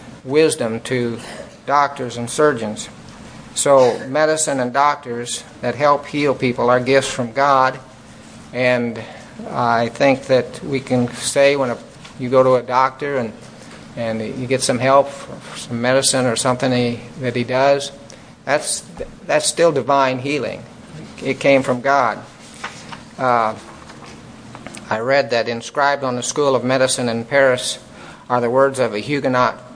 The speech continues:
physician, which, uh, he said,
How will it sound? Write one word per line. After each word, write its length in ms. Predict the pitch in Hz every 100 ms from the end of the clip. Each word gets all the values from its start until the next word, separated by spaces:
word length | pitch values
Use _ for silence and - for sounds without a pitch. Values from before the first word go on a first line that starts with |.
| -
physician, 800 | - 123 123 147 - 107 107 123 - - - - - - - -
which, 300 | 120 - - 202 226 220 185
uh, 220 | 131 123
he 200 | 110 123
said, 380 | 120 139 123 -